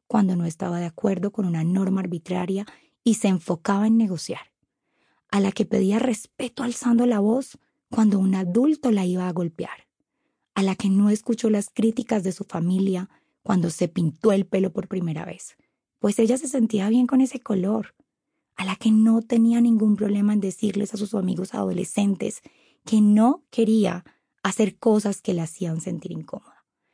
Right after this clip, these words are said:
y poco le importaba si dejaban de hablarle, a la que denunció en el colegio a una profesora que en segundo de primaria le dijo, "Niña tonta, piensa". Esta misma niña, a medida que fue creciendo, se dio cuenta de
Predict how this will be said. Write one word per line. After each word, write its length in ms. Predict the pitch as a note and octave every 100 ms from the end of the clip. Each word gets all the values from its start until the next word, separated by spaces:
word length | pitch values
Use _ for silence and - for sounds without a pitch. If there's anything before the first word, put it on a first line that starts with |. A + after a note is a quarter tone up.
| _ _
y 140 | - F3
poco 440 | - G3+ F#3+ -
le 60 | G3
importaba 560 | F#3+ F3+ E3 E3+ E3+
si 160 | F3 F#3
dejaban 400 | F3 F3 E3 E3
de 80 | F3+
hablarle, 420 | - - - _ _ _ _ _ _ _ _ _ -
a 100 | F#3+
la 120 | F3+
que 140 | -
denunció 720 | F3+ E3+ E3 - - A3 A3 C4
en 80 |
el 120 | B3 G#3+
colegio 320 | F#3+ E3+ F3
a 40 |
una 180 | F#3+ F#3+
profesora 800 | G3+ F#3+ E3 - - G3+ F3+ F3+ - _ _ _ -
que 120 | G3+
en 120 | G3
segundo 420 | - F#3 G3 G3
de 120 | G#3 G3
primaria 480 | F3+ D#3+ D#3 E3
le 120 | F3+ E3
dijo, 440 | E3+ - E3 - _ _ _ _
"Niña 260 | G#3 A3+ A#3+ A#3+
tonta, 580 | F#3+ B3 C#4 F4+ - -
piensa". 720 | - G#3 B3+ D4 C#4+ - - _ _ _ _ _ _ _ _
Esta 260 | A3 A3 D4
misma 320 | D4+ C#4 C#4
niña, 320 | G#3+ E3+ G#3 _ _ _
a 80 | F3+
medida 280 | F3 F#3 G3+
que 140 | C4
fue 320 | - - C4
creciendo, 640 | C4+ B3 A3+ G3 F3 E3 E3+
se 180 | D#3+ F3+
dio 200 | E3+ D#3+
cuenta 320 | G#3 G#3 A3+
de 180 | G#3+